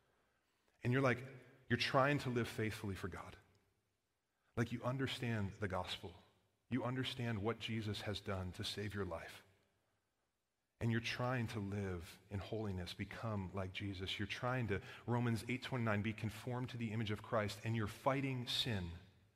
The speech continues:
Let me just tell you guys, the secret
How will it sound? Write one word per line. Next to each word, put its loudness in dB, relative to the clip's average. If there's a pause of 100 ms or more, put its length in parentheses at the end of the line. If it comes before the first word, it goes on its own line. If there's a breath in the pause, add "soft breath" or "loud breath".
(1000)
Let 0
me 0
just -4
tell -2
you -2
guys, -4
the -2
secret -2